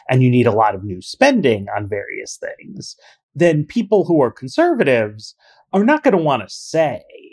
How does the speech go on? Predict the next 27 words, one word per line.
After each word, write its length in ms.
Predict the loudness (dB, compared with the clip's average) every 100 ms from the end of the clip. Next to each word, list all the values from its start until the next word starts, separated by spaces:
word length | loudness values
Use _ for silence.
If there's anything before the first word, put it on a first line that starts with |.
| -20 -20 _ _ _ -2
"I 160 | 2 2
simply 600 | 2 -2 0 -4 -4 -10 _ -4
refuse 580 | -4 -4 -6 -2 -2 -4
to 120 | -8
solve 400 | -2 0 -2 -6
the 100 | -12
problem 760 | -2 0 0 -2 -16 -18 -20 -6
because 280 | 0 0 0
it 160 | -6 -10 _
violates 840 | 0 0 0 -4 -6 -8 -16 -20 -20
my 380 | -10 -6 -4 -6
view 320 | -8 -10 -10
of 80 | -10
how 120 | -10 -6
the 80 | 2
world 300 | 4 2 0
should 180 | -12
work." 380 | -10 -10 -10 -12 _ -18 -2
What 160 | 0
they're 120 | 2
gonna 200 | 0 -4
say 460 | -6 0 2 2 0
is 440 | 0 0 0 -4 -6
the 100 | -6
problem 440 | 0 0 0 -4
isn't 220 | -8 -14 _ _ -8
real. 760 | -2 0 -2 -6 -12 -16 -20